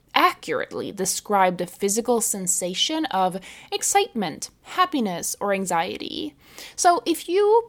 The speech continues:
just came up with more thoughts about how you feel rather than describing the sensations, that's perfectly normal. It can be kind of difficult at first.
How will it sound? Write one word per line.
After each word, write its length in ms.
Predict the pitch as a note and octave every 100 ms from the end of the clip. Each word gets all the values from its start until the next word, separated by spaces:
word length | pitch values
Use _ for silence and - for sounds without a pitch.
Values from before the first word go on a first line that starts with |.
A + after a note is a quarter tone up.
| -
just 460 | C4+ D4 - -
came 280 | - C#4 B3
up 200 | A#3 A#3
with 180 | A3+ G#3+
more 320 | G#3 A3 A3
thoughts 840 | G#3+ _ F3+ G3 D4+ G#4 - - -
about 380 | E4+ F4 F4 -
how 200 | - E4+
you 200 | D#4+ D#4+
feel 680 | - - D4+ D#4 E4 E4 C4+
rather 460 | A3 A3 A3 G#3+ G3+
than 420 | G3 F#3+ F#3 F3+
describing 680 | G3+ - G3+ F#3+ G3 F#3+
the 100 | F#3+
sensations, 1080 | F#3 G3+ F#3+ - F#3+ G#3+ - D#4+ E4 E4+ - - - - _ _ -
that's 240 | G#3+ G3+
perfectly 540 | - - F#3+ G3 A3 A#3+
normal. 840 | A3 F3 E3+ E3+ G#3 A#3 E4+ A#4
It 140 | D4+ C#4
can 140 | A4
be 120 | B4 C#5
kind 220 | - A4
of 100 | E4+
difficult 520 | F#4+ - - - -
at 100 | -
first. 560 | - - - - -